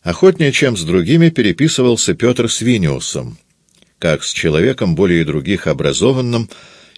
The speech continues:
и неутомимым в своей деятельности. Виниус в своих письмах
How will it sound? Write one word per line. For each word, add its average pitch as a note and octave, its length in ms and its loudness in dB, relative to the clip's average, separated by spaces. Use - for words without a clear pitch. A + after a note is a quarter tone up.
и G2+ 220 2
неутомимым F2+ 800 0
в - 120 -10
своей D#2 680 -2
деятельности. B1+ 760 -8
Виниус A2 640 2
в - 140 -8
своих F2 340 0
письмах D#2 500 -4